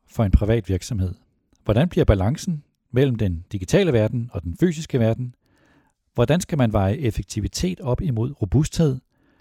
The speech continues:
Og hvad med samfundsansvar? Kommer det til at fylde mere eller snarere mindre i den økonomiske krise, som vi allerede er i? I denne podcast taler jeg med Henrik Poulsen, topchef i Ørsted.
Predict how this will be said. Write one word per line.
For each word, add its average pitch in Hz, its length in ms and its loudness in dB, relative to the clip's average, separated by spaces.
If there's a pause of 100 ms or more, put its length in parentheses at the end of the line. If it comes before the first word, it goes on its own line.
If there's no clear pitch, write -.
(360)
Og 113 100 -2
hvad 135 120 4
med 185 80 4
samfundsansvar? 123 920 -2 (140)
Kommer 104 220 0
det 147 140 0
til - 120 -4
at - 80 -2
fylde 113 200 0
mere 120 460 2
eller 107 120 -2
snarere 92 280 -2
mindre 123 400 0 (480)
i 127 100 -4
den 131 320 2
økonomiske 131 520 -2
krise, 117 460 -2 (100)
som 110 220 0
vi 107 60 2
allerede 107 340 2
er 90 100 2
i? 92 280 -4 (840)
I 127 100 -4
denne 190 220 4
podcast 160 560 2 (120)
taler 147 220 0
jeg 120 140 2
med 123 80 0
Henrik 104 200 0
Poulsen, 127 480 -2 (140)
topchef 120 460 0
i 87 120 -6
Ørsted. 143 360 0